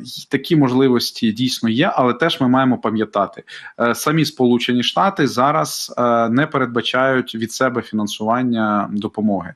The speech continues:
У них внесено близько чотирьохсот мільйонів доларів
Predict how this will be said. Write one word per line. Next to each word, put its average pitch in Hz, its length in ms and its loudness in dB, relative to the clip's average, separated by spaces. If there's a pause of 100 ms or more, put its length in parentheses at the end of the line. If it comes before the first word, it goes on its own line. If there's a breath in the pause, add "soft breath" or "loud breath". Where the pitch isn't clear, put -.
(380 loud breath)
У 117 80 2
них 170 220 4
внесено 139 520 2
близько 127 360 0
чотирьохсот 127 500 -4
мільйонів 113 440 2
доларів 143 440 4